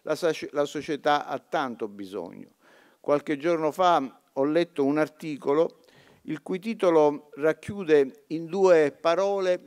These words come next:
l'importanza di questo nostro appuntamento. I libri, finestre sul mondo e farmaci per l'anima. Una società più consapevole,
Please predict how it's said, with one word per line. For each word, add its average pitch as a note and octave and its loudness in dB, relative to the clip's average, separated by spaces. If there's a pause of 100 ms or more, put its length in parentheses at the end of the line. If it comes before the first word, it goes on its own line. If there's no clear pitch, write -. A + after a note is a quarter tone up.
l'importanza D#3+ -4
di C#3+ -10
questo C3+ -2
nostro D3+ -2
appuntamento. A2+ -8 (920)
I F#3 -8
libri, C#3 -6 (680)
finestre D#3 0
sul F#3 -6
mondo A#2 -4 (180)
e D3+ 0
farmaci B2+ -4 (100)
per G#2+ -2
l'anima. D#2 -8 (500)
Una C3+ -4
società C3 2 (440)
più C3 -8
consapevole, C#3 0